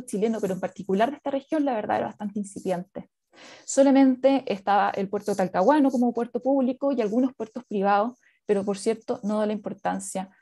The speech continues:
tamaño, competitividad, desarrollo, tecnología con que operan hoy día. La región del Biobío, honorable tribunal, y esto ya ha sido mencionado, eh, sobre todo por la empresa, eh, portuaria, es única en cuanto a condiciones de competencia portuaria.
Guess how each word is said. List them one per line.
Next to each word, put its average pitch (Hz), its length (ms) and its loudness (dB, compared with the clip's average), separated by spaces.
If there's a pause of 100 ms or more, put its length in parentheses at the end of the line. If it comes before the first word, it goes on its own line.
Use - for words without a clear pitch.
(120)
tamaño, 185 640 -2
competitividad, 190 840 -2
desarrollo, 190 760 -2
tecnología 190 680 -6 (120)
con 185 140 -8
que - 100 -10
operan 165 260 -8
hoy 156 140 -12
día. 175 200 -10 (1200)
La 220 100 6
región 269 380 0
del 330 160 -2
Biobío, 233 640 4
honorable 185 400 -2
tribunal, 165 520 -4
y 208 40 -6
esto 214 180 -8
ya 220 120 2
ha 247 40 -2
sido 247 260 2
mencionado, 175 720 -6 (340)
eh, 180 200 -2
sobre 175 240 -4
todo 208 320 -2
por 208 100 0
la 185 100 2
empresa, 190 520 -4
eh, 165 240 0
portuaria, 190 600 -2 (320)
es 247 240 0 (160)
única 214 680 2
en 170 100 -10
cuanto 175 480 -6
a - 80 -8
condiciones 180 600 -8
de 185 80 -8
competencia 170 560 -10
portuaria. - 540 -16